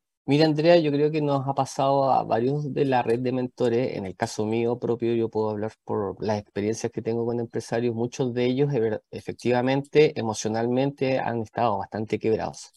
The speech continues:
Se han sentido, se han sentido disminuidos, están con ansiedades, están con angustias.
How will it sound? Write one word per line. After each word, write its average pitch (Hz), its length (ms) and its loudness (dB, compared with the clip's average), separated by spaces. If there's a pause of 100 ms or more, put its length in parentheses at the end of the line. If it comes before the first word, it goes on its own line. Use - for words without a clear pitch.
(640)
Se - 140 -4
han 113 100 0
sentido, 110 1200 2
se - 140 -8
han 107 60 -4
sentido 107 460 -2
disminuidos, 117 840 0
están 113 260 -6
con 101 180 -6
ansiedades, 107 920 0
están 101 260 -6
con 95 160 -6
angustias. 101 800 -6